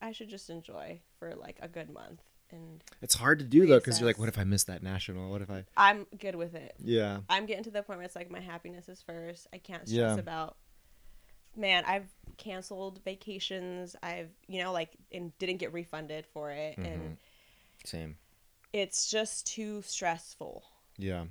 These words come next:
Speaker 1: That now I'm like, if I'm booked out, y-, I, I'm like, "Don't even tell me the rate." <laughs> Like, if my agent reaches out, I'm like, "I don't wanna know. I'm just not here. Just pretend
Speaker 2: Yeah.
Speaker 1: I'm not here."
Speaker 2: 'Cause it's a trap.
Speaker 1: 'cause
Speaker 2: Yeah.
Speaker 1: it's a trap. And
Speaker 2: Yeah.
Speaker 1: I, and I have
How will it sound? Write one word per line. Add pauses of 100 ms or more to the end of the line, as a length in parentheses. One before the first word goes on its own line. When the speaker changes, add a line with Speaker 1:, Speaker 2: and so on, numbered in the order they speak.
(100)
Speaker 1:
That
now
I'm
like,
if
I'm
booked
out, (1300)
y-, (180)
I, (140)
I'm
like,
"Don't
even
tell
me
the
rate."
<laughs>
Like,
if
my
agent
reaches
out,
I'm
like, (680)
"I
don't
wanna
know. (300)
I'm
just
not
here. (100)
Just
pretend
Speaker 2:
Yeah.
Speaker 1:
I'm
not
here."
Speaker 2:
'Cause
it's
a
trap. (100)
Speaker 1:
'cause
Speaker 2:
Yeah.
Speaker 1:
it's
a
trap.
And
Speaker 2:
Yeah.
Speaker 1:
I,
and
I
have